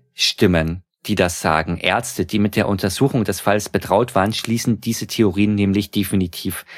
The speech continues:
aus. Zwar hat der Busfahrer tatsächlich ein Antidepressivum genommen, sein behandelnder Arzt sagt aber auch, das sind so geringe Mengen und überhaupt sei er absolut nicht selbstmordgefährdet gewesen.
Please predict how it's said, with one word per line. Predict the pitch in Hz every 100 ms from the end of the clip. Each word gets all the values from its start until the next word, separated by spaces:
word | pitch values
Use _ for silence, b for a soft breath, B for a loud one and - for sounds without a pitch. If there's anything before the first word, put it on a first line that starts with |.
| B -
aus. | 80 82 - b b b b b _
Zwar | - - 92
hat | -
der | 170
Busfahrer | - 147 - 117 117
tatsächlich | - 98 - 131 - 185 190 -
ein | 120
Antidepressivum | 127 117 123 127 123 113 - 127 123
genommen, | 107 98 92 110 185 208 B B B B
sein | - - 110
behandelnder | 107 95 123 131 110 104
Arzt | - 127 -
sagt | 123 -
aber | 104 98 -
auch, | 117 135
das | - 107 -
sind | 110 107
so | - 135 143
geringe | 151 123 120
Mengen | 107 95 117 170 196 -
und | - 110 120 -
überhaupt | 117 104 101 -
sei | - 113 107
er | - 107 98 -
absolut | - - 110 110 -
nicht | 110 120 - B B -
selbstmordgefährdet | - 95 - - 82 - - 78 78 78
gewesen. | 82 - - - 76